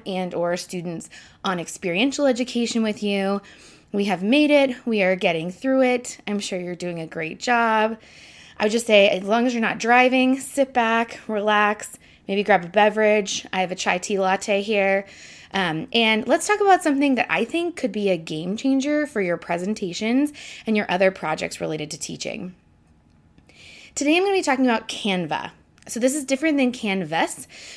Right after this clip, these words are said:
which some of us use as a course platform like Blackboard or one of those.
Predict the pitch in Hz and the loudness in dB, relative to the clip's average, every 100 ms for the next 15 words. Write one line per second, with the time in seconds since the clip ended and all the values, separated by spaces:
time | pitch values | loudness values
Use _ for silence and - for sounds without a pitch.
0 | - 214 - 202 196 202 190 180 185 180 | -6 -4 -4 -2 0 -2 -2 -2 0 0
1 | 165 151 151 160 175 160 151 - - 170 | 0 0 0 -2 -4 -6 -6 -8 -4 -4
2 | 175 - 156 - - 185 190 160 - 151 | -4 -10 -10 -8 -6 -4 -2 -4 -6 -8
3 | 143 - 170 165 160 156 156 143 147 151 | -10 -8 -4 -4 -4 -6 -8 -6 -4 -2
4 | 196 | -2